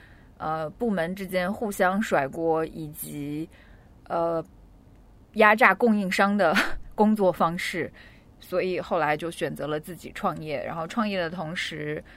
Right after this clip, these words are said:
又去了一家高校当老师。不过现在就是最新 update 一下，就是我从高校也离职了，现在我一心一意的在，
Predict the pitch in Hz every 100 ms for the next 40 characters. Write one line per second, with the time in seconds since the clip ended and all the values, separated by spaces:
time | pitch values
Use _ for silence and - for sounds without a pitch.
0 | - 180 180 - 185 165 160 - 156 156
1 | 151 160 180 - 160 147 - 151 156 160
2 | - - - 156 139 143 - - - -
3 | - - - - - - - - 190 220
4 | 247 226 220 185 165 175 165 - - 302
5 | 240 277 269 - 220 233 214 190 147 170
6 | 151 160 175 165 113 170 156 185 196 233
7 | 196 143 139 160 - 135 165 180 170 156
8 | 139 113 - 262 - 220 214 170 165 196
9 | 170 151 135 143 120